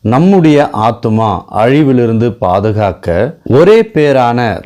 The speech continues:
தன் குமாரனை பலிக்கு ஒப்பு கொடுத்து அவரை கொல்கதா மலையில் அவமானத்தின் சின்னமான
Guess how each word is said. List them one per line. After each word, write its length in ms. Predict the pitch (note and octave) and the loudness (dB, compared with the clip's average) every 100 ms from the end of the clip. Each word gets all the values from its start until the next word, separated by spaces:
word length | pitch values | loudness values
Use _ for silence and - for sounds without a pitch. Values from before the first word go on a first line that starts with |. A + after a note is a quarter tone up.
| - | -6
தன் 320 | D#3+ F3 D#3+ C#3+ | -2 -2 -2 -2
குமாரனை 760 | B2+ A#2 G#2+ G#2+ A#2 E2 - - G#2+ G#2 | 0 2 0 0 -2 -4 -10 -8 -4 2
பலிக்கு 480 | D#3 G3 D#3+ - | 2 2 0 -2
ஒப்பு 340 | C#3 A#2 - A#2 | -2 -2 -4 -4
கொடுத்து 680 | G#2+ F#2 - E3 A#2+ - - - - - | -4 -6 -4 -2 -2 -4 -14 -20 -20 -4
அவரை 560 | A2+ B2+ A#2 A2+ G#2 - | 0 2 2 0 -2 0
கொல்கதா 560 | D#3 E3+ E3 E3 E3 D3+ | 2 2 2 2 2 0
மலையில் 600 | A#2+ G#2+ B2+ G2+ - B2+ _ - _ - | 0 0 0 -2 -6 -12 _ -20 _ -2
அவமானத்தின் 800 | B2+ E3+ F#3 D#3 C#3+ A2+ C#3 B2+ A#2+ | 0 2 2 2 0 -2 -2 -2 -2
சின்னமான 800 | A#2 A2 F#2+ F2+ F2+ A#2+ F#3+ | -2 -2 -2 -2 -2 -4 -4